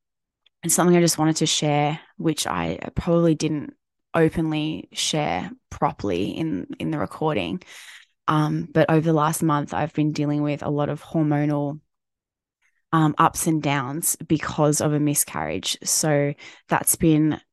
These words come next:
really an emotional time for me, um, in multiple ways.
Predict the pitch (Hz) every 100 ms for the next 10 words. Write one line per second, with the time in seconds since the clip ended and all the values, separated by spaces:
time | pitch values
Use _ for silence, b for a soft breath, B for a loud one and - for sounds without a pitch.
0 | _ _ _ _ _ _ _ 175 170 175
1 | 170 160 156 151 170 _ 156 160 156 156
2 | - 165 160 156 151 156 165 151 127 196
3 | - B B B _ 156 151 147 - 165
4 | 160 160 156 - - 160 147 139 160 175
5 | -